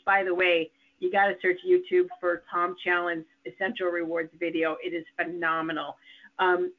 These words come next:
but in order to get really comfortable and relaxed, it takes time. So be patient with yourself.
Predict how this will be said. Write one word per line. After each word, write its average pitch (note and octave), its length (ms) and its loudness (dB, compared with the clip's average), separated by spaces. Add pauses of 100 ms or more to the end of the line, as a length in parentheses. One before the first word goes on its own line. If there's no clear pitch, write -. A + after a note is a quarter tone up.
(120)
but G#3+ 320 2 (120)
in G#3+ 120 0
order B3 280 4
to B3 160 -4
get A3 340 2 (120)
really A3 300 2 (100)
comfortable G#3 440 -2
and F#3+ 120 -4
relaxed, G3 600 2 (440)
it F#3+ 180 -10
takes A3 180 -6 (220)
time. F#3+ 400 0 (120)
So F#3+ 180 -6
be A#3+ 280 -4
patient G3 360 -6
with F#3 160 -6
yourself. F3+ 520 -2